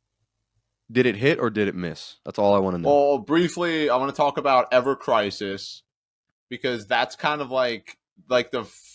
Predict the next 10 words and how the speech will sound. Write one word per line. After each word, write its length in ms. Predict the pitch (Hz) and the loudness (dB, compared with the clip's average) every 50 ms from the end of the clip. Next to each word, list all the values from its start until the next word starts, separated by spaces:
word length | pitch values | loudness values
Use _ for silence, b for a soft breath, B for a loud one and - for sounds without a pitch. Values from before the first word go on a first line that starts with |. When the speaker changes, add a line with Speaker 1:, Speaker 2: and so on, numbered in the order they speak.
| - - | -4 0
Speaker 1:
Oh, 200 | 117 117 113 101 | 4 4 4 4
Speaker 2:
first 100 | 95 90 | 4 0
Speaker 1:
yeah. 100 | 90 87 | -2 0
Speaker 2:
trailer 640 | 85 147 135 135 139 139 135 131 127 123 117 110 101 | 0 0 2 2 2 2 2 0 0 -2 -2 -6 -6
came 280 | - - 139 123 120 120 | -10 -8 -8 -6 -4 0
out, 180 | 117 113 110 | 0 2 2
I 100 | 101 104 | 2 0
think, 340 | 101 - - 120 113 101 _ | -2 -2 -2 -2 -2 -2 _
twenty 260 | - - 120 110 107 104 | -8 -4 -2 -2 -2 -2
twenty-one, 800 | - 117 110 107 98 95 95 95 98 101 107 117 123 143 139 | -2 -4 -2 -2 -2 0 0 2 2 2 2 0 -2 -6 -10